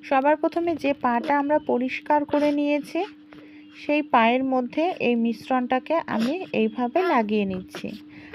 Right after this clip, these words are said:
আমি এখানে আঙুলের সাহায্যেই দেখুন এই মিশ্রণটাকে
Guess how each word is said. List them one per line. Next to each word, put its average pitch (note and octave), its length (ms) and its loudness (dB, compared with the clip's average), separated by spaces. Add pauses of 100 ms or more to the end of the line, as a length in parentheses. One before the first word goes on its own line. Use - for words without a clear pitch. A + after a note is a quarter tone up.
(100)
আমি D4+ 280 2
এখানে E4 460 2
আঙুলের C#4+ 460 2
সাহায্যেই D#4 680 0
দেখুন D4 420 -2
এই D4 140 -2
মিশ্রণটাকে C#4 880 -4